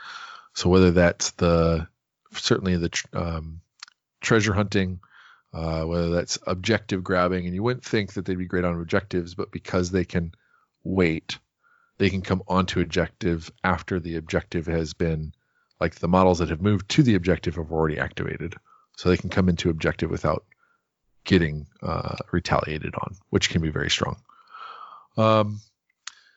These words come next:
and, uh, yeah, so it's kind of their roles on the battlefield and, and ways that, that they, they can be utilized. Um,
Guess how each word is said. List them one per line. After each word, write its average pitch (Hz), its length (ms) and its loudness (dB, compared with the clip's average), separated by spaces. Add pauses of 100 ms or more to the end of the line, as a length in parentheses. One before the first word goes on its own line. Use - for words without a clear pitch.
(1160)
and, 135 400 2
uh, 131 160 6
yeah, 147 280 4
so - 200 0
it's 113 140 -6
kind 120 200 -4
of 113 140 -6
their 120 160 2
roles 113 280 0
on 120 60 -4
the 113 80 -2
battlefield 120 600 2
and, 95 280 0
and 92 280 0 (100)
ways 104 380 4
that, 101 320 2
that 95 180 0 (300)
they, 95 200 2 (140)
they 98 300 4 (140)
can 95 220 0
be 92 380 2 (180)
utilized. 92 760 4 (280)
Um, 95 400 2